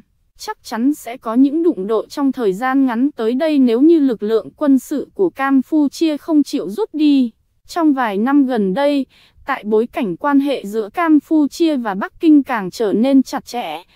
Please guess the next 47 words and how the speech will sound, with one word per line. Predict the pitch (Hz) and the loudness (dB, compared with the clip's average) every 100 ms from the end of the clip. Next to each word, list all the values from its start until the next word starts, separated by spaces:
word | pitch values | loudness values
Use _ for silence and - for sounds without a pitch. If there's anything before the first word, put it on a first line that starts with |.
| _ _ | _ _
đặc | 320 226 | -10 -6
biệt | 233 247 | -4 -4
là | 214 214 185 | -2 -4 -4
trong | 302 285 | 0 2
lĩnh | 269 269 | 2 0
vực | 349 302 - | 0 -2 0
quân | 294 262 | 2 2
sự, | - 302 233 _ _ _ _ | 2 -6 -6 _ _ _ _
giới | 220 233 247 | -6 -4 -4
quan | - 311 285 | -2 0 0
sát | - 392 403 | 0 -4 -4
không | - 330 294 | -4 0 0
tránh | - 220 269 | 0 -2 -4
khỏi | - 330 208 | -2 -2 -2
gắn | 190 202 247 | -4 -2 2
liền | 330 339 247 190 | 2 2 2 -2
căng | 285 269 | -2 -2
thẳng | 269 180 190 | -4 -6 0
biên | 285 269 | 2 2
giới | 233 220 | 2 -2
giữa | 269 285 220 - | -2 -6 -8 -2
Campuchia | 320 294 320 285 - 311 | 0 2 2 -2 0 0
và | 269 226 | 0 -4
Việt | 180 202 233 | -4 -4 -2
Nam, | 262 277 277 262 _ _ _ - | 0 0 0 -2 _ _ _ -6
vừa | 269 | -2
nổi | 220 226 196 | 0 0 0
lên | 190 277 285 | 0 2 4
với | 240 233 | 4 -2
tình | - 277 202 | 0 0 0
hình | 220 202 185 | 0 -2 -2
Biển | 220 180 | -2 -2
Đông, | 240 269 269 - _ _ | 0 0 0 -4 _ _
nơi | 302 339 311 | 2 4 2
Trung | - 302 277 | 0 0 0
Quốc | 359 392 | -2 -4
đang | 320 320 285 | -2 2 4
muốn | 247 233 | 4 2
yên | 277 294 277 | 0 0 0
ổn. | 247 220 - - _ _ _ | 0 -2 -4 -8 _ _ _
Bồi | 240 240 | -4 -2
đắp | 220 392 | -2 -8
xây | - - 311 269 | -8 -4 0 0
đảo | 262 196 | -2 -2
nhân | 185 269 277 | -2 2 2
tạo | 277 269 - | 2 -6 -6
bị | 220 | -10